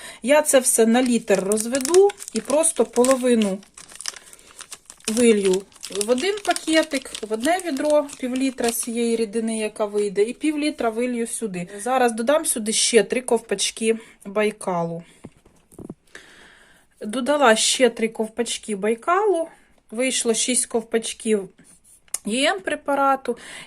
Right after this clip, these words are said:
і повний пакетик фітоспорина. Зараз розмішаю це все гарненько, для того, щоб воно було однорідне,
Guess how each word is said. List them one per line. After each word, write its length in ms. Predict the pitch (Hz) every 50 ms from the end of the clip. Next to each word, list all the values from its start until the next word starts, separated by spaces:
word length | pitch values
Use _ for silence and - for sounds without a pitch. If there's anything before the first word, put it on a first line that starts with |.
| - -
і 300 | 254 262 277 311 311 285 285
повний 320 | - 277 294 294 285 254
пакетик 520 | 240 - 240 226 - - 285 285 - 240 226
фітоспорина. 920 | - - 240 - - 247 - - - - 240 233 208 190 180 175 170 170 - - - - - - _
Зараз 640 | 202 202 214 269 277 277 254 240 233 - - - - - - -
розмішаю 840 | 220 240 247 233 226 247 262 269 - - 349 359 392 440 427 403 -
це 180 | - - -
все 280 | 240 - - - - 247
гарненько, 800 | 226 240 233 233 226 226 220 220 214 214 214 - - 220 208 185 175 - - - - _ _ _ _ _ _ _ _ _ - - -
для 180 | 190 190 214
того, 320 | 214 214 240 247 240 233 220
щоб 340 | 220 - - 233 220 214 - _ _ _ _ - _ _ _
воно 480 | - 214 220 220 208 220 226 233 233 220
було 320 | 214 208 226 233 226 220
однорідне, 760 | 220 220 226 247 262 269 339 381 453 480 466 359 311 302 294